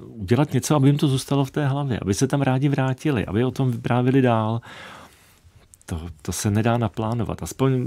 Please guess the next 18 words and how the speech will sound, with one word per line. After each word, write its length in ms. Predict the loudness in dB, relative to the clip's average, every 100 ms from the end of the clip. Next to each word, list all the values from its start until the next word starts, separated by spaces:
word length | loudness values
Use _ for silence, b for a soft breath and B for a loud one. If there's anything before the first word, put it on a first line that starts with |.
| -6
mě 300 | -6 2 4
to 120 | 6
vůbec 560 | 4 6 4 4 2 2
nenapadlo, 600 | 2 2 2 0 0 2
jako 240 | 0 0
že 120 | -2 0
se 160 | -2
to 120 | -2
dokáže 500 | 0 -2 -2 -4 -4
takhle 320 | -4 -8 -6 -6
přenášet, 800 | -4 -2 -2 -2 -4 -6 -4 -4
eh, 240 | -2 -4 -10 -14 -16 -4
i 60 | 2
bez 220 | 2 2
toho 220 | 4 2
internetu, 760 | 2 -4 0 4 4 4 4 4
<laughs> 60 | 4
jako 360 | 0 -2 -12